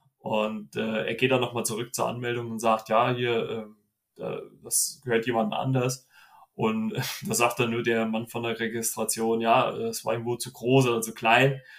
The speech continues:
ne? Und reißt einfach dieses Namensschild raus, was hier so, äh, im Nacken quasi hängt und schmeißt das so unter den Tisch. Da sieht man dann schon,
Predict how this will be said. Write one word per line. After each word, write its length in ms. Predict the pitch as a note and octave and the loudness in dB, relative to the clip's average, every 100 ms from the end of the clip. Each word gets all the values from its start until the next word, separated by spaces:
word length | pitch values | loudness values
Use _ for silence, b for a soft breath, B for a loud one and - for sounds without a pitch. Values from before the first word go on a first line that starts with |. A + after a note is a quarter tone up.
| B B | B B
ne? 200 | A2+ A#2+ | -8 -6
Und 80 | A2+ | -2
reißt 300 | A2+ B2+ C3 | 4 4 4
einfach 240 | B2+ B2+ | 0 -2
dieses 640 | - B2 A#2 - - - _ _ _ _ _ _ _ | -10 -8 -4 -2 -2 -6 _ _ _ _ _ _ _
Namensschild 720 | A#2 A2+ C3+ C3 - C3 A#2+ | 2 4 6 4 0 0 0
raus, 400 | A2+ A#2+ C#3 - | 2 2 2 -2
was 160 | B2 - | -2 -4
hier 140 | A#2+ | -4
so, 400 | A#2 A2+ A#2 A2+ | -4 -2 -2 -2
äh, 220 | A2+ A2 | -4 -4
im 140 | A2+ A2+ | -4 -2
Nacken 340 | B2+ - C3+ | -2 -2 -4
quasi 640 | B2+ A#2+ A#2+ A#2+ A#2 A#2 - | 0 2 2 0 -4 -4 -6
hängt 480 | C3 A#2+ C3 C3 - B B B B B | -2 0 2 0 -6 B B B B B
und 200 | - A2 | -4 -4
schmeißt 320 | - - A#2 A#2+ | -2 0 2 2
das 80 | |
so 100 | A2+ | 0
unter 220 | A2+ A2+ A2 | -2 -2 -4
den 60 | |
Tisch. 260 | - B2+ - | -2 -2 0
Da 120 | A#2 | -2
sieht 180 | A2+ A2 | -4 -6
man 120 | A2+ | -2
dann 140 | A2+ | -2
schon, 380 | A2+ A2+ G#2+ G#2 | 0 0 -2 -8